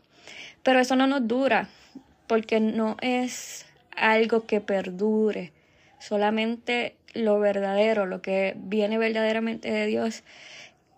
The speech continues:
es eterno. Entonces, ¿qué pasa? Volvemos al vacío, porque eso que nos dieron el, el sábado o el domingo, dependiendo del día que vayas a la iglesia,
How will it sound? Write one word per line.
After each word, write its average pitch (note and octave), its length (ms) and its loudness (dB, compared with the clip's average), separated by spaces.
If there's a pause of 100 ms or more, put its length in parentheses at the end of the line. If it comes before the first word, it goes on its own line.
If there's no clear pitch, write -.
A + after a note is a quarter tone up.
es G#3 460 -2
eterno. G3 680 -2 (1040)
Entonces, A3+ 360 -2
¿qué C#4+ 160 -2
pasa? D#4 300 0
Volvemos G#3+ 640 2
al A3+ 200 4
vacío, G#3 680 0 (840)
porque G#3 880 4
eso A3+ 220 0
que B3+ 240 4
nos C4 160 2
dieron C4 360 4
el, C4 220 4
el B3 380 4
sábado C#4 440 4
o A3 40 8
el G#3+ 100 4
domingo, C4 360 2
dependiendo G3+ 520 2
del A3 100 2
día A3 160 4
que A3+ 100 0
vayas A3+ 260 2
a A#3+ 60 0
la A#3+ 80 2
iglesia, C#4 580 0